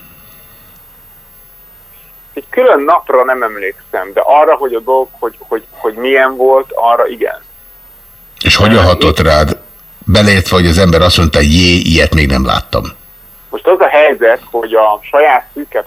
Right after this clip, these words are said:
Speaker 1: szakmámban láttam ilyet korábban, mert a kilencvennyolcas orosz válságnak hasonló tünetei volt, és az nagyon rövid ideig tartott, tehát az egy, egy-két, néhány hetes dolog volt. Ö, gyakorlatilag ugye az én akkori szakmámban az volt, hogy,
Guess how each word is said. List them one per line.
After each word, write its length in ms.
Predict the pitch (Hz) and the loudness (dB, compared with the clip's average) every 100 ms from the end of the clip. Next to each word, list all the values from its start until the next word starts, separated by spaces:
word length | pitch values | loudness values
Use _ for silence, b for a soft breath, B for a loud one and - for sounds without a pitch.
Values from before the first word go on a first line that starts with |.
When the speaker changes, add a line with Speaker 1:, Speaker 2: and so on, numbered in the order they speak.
| _ | _
Speaker 1:
szakmámban 560 | 123 - 110 98 107 | -8 -6 -6 -2 0
láttam 440 | 107 117 - - 98 | 2 0 -4 -12 -10
ilyet 260 | 95 104 - - _ _ | -8 -8 -10 -20 _ _
korábban, 680 | 113 107 101 104 110 123 - B B B | -2 0 -2 -2 -2 -2 -8 B B B
mert 160 | - 113 | -6 -4
a 60 | - | -2
kilencvennyolcas 880 | 165 139 - 117 123 123 120 - - | 0 0 -2 -6 -2 -2 -2 -6 -2
orosz 280 | 113 107 | -2 -2
válságnak 720 | - 110 107 - 110 101 107 - | -2 -2 -2 -2 -2 -2 -6 -6
hasonló 520 | 123 - 117 104 98 | -6 -4 -2 -2 -2
tünetei 480 | - 101 - 101 101 | -6 -12 -4 0 2
volt, 260 | 101 98 | 0 -2
és 140 | - - | -10 -8
az 100 | 110 104 | -6 -4
nagyon 180 | 117 | 0
rövid 220 | 107 107 101 | 0 0 2
ideig 260 | 98 95 | 0 0
tartott, 440 | - 101 - - - | 0 0 0 -8 -8
tehát 220 | 95 - | -8 -6
az 100 | 98 | -2
egy, 160 | 101 | 0
egy-két, 400 | 107 - - - | -2 -4 -6 -6
néhány 340 | - 127 208 220 | 0 2 2 0
hetes 440 | 220 - - - - - - - _ - | -4 -4 -6 -10 -20 -20 -20 -20 _ -6
dolog 320 | 110 104 104 | -2 -2 0
volt. 300 | 120 143 - - B B _ | 2 2 0 -6 B B _
Ö, 280 | 98 123 127 | -2 0 2
gyakorlatilag 540 | 170 175 180 165 156 147 | 0 2 0 2 0 0
ugye 160 | 156 | 0
az 80 | 147 | 0
én 160 | 160 147 | 0 -2
akkori 320 | 143 143 127 - | -2 -4 -6 -6
szakmámban 540 | 139 - 127 123 127 | -6 -2 -2 2 0
az 60 | 123 | 0
volt, 220 | 117 120 - | -2 -4 -4
hogy, 140 | 127 | -8